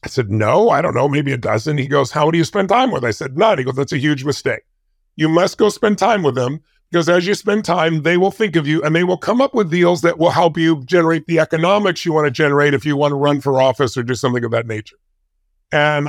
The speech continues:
I said, "Okay." And so I started doing it. I felt really uncomfortable.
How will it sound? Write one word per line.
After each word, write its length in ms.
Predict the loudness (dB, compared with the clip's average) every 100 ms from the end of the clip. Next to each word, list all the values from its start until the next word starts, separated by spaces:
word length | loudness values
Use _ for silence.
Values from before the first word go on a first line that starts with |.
| -4
I 100 | -6
said, 220 | 0 0
"Okay." 540 | 0 0 -2 0 0
And 140 | -2 -2
so 400 | 0 2 2 0
I 80 | -4
started 380 | -2 0 0 2
doing 240 | 0 2
it. 100 | 0
I 80 | -2
felt 300 | 0 -2 0
really 260 | 0 0 0
uncomfortable. 720 | -4 -2 -4 -4 -2 -2 -2